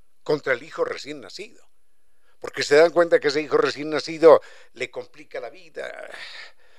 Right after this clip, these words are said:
mm, no es, eh, la realización que ellas esperaban, nada de estas cosas. Entonces sueñan en la depresión postparto que están cargando al bebé y que el bebé se les cae,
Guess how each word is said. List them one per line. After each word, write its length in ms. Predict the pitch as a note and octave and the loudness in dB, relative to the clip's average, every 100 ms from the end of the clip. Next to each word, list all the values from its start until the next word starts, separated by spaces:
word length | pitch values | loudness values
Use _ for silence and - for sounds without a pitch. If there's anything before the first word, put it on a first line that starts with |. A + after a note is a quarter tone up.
| - - | -20 -20
mm, 1000 | - - C#3 B2+ B2+ C#3+ C#3+ D3 D3 D3 C#3+ A2+ G2+ - - - A#2+ C#3+ | -20 -20 -20 -20 -20 -20 -20 -16 -14 -12 -12 -14 -20 -20 -20 -20 -20 -16
no 340 | C#3+ D#3+ D#3 | 4 8 8
es, 380 | D#3+ C#3+ - - - - - - - | 8 4 -6 -14 -20 -20 -20 -20 -20
eh, 1040 | - C#3 C3+ D3 C3+ C3 B2 A#2+ G2 - C#3 | -14 -12 -12 -14 -14 -14 -14 -18 -20 -20 0
la 180 | D3 D3+ | 4 6
realización 720 | D3+ D3+ C#3 B2+ E3 D#3 D3 | 6 4 2 -4 -2 -2 -4
que 80 | D3+ | -14
ellas 260 | C3+ - | -16 -18
esperaban, 640 | - - D3+ F#3 E3 - C#3+ | -16 -6 -2 0 -2 -8 -8
nada 240 | F#3+ C#3+ | -4 -4
de 60 | F2+ | -8
estas 240 | - F#2+ | -16 -2
cosas. 480 | - D#3 - - - - - - - - | 6 6 6 -8 -20 -20 -20 -20 -16 -14
Entonces 420 | A#2 D3+ C#3+ C#3+ | 2 4 4 4
sueñan 480 | E3+ G3+ C#3 C#3 - | 6 4 4 -6 -8
en 240 | - F#2+ | -16 -10
la 100 | F#2+ | -4
depresión 460 | G2+ - G2+ C3+ C3+ | -4 -2 -2 -2 -2
postparto 540 | C#3 - E3+ - E3+ - - - | -4 0 0 0 -8 -10 -20 -20
que 120 | - | -8
están 220 | - C3+ | -4 -2
cargando 440 | - C3 C3+ C3+ C3+ | 0 0 0 0 0
al 80 | |
bebé 460 | A2 B2 F3 G#3+ G#3 - - - - - | 0 0 2 2 -2 -10 -20 -20 -20 -18
y 80 | - | -8
que 140 | C3 | -4
el 60 | A2 | -2
bebé 200 | A2 B2 | 0 -2
se 120 | B2 | -4
les 200 | G#2+ - | -10 -2
cae, 400 | D#3 C#3 A2+ | 2 4 2